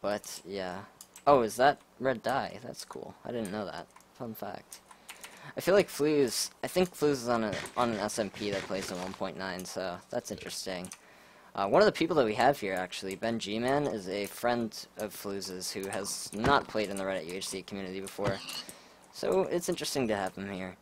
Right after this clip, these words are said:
'cause I don't think anybody has really played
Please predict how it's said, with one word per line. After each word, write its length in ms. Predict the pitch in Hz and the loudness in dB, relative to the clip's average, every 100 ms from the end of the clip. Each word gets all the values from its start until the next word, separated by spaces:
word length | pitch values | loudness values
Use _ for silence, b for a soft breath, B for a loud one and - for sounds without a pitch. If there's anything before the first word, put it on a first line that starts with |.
| - | -10
'cause 400 | 92 92 - - - | -6 -6 -6 -10 -8
I 60 | 98 | -4
don't 180 | 110 104 | -4 -4
think 200 | 101 92 | -4 -6
anybody 320 | 98 95 98 | -4 -4 -4
has 180 | 92 104 | -6 -4
really 340 | 101 98 98 - - _ _ _ - - _ _ - - - - | -4 -4 -6 -12 -20 _ _ _ -20 -20 _ _ -20 -20 -20 -2
played 380 | 160 165 - | 4 4 4